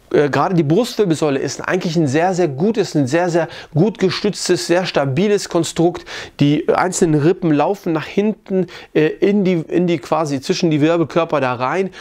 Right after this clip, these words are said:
und halten und stabilisieren das sehr, sehr gut. Dementsprechend ist es auch sehr selten, ja.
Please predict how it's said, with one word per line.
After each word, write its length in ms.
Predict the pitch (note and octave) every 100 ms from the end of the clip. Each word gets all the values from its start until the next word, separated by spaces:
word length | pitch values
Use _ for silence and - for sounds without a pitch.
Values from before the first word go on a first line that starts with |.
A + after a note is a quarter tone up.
| -
und 240 | - C3 -
halten 240 | E3 G3+
und 100 | D#3+
stabilisieren 540 | - C#3+ D#3 D#3+ F#3+ F3
das 160 | D#3
sehr, 160 | D3+ D3
sehr 100 | C#3+
gut. 220 | C3 F#3
Dementsprechend 560 | E3 D#3+ - E3+ D#3+ E3
ist 160 | E3+
es 100 | E3
auch 240 | - E3+ D#3
sehr 260 | D#3 E3
selten, 640 | D3+ E3 G3 A3+ - B2 G#2
ja. 320 | A2+ B2+ F3